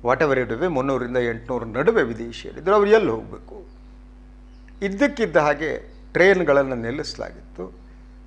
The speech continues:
ವಿಮಾನಗಳನ್ನು ನಿಲ್ಲಿಸಲಾಗಿತ್ತು. ಪ್ರಧಾನಿ ಅವರು, ಸನ್ಮಾನ್ಯ ಗೌರವಾನ್ವಿತ ಮೋದಿ ಅವರು ಕರೆ ನೀಡಿದ್ರು,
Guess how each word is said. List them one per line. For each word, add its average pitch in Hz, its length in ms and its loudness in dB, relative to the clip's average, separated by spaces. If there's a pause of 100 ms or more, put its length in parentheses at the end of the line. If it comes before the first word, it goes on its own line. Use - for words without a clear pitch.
(100)
ವಿಮಾನಗಳನ್ನು 135 760 0
ನಿಲ್ಲಿಸಲಾಗಿತ್ತು. 110 840 -12
ಪ್ರಧಾನಿ 180 460 0
ಅವರು, 131 280 -2
ಸನ್ಮಾನ್ಯ 143 460 -6
ಗೌರವಾನ್ವಿತ 120 640 -6
ಮೋದಿ 117 360 -8
ಅವರು 110 180 -8
ಕರೆ 147 240 -6
ನೀಡಿದ್ರು, 110 560 -12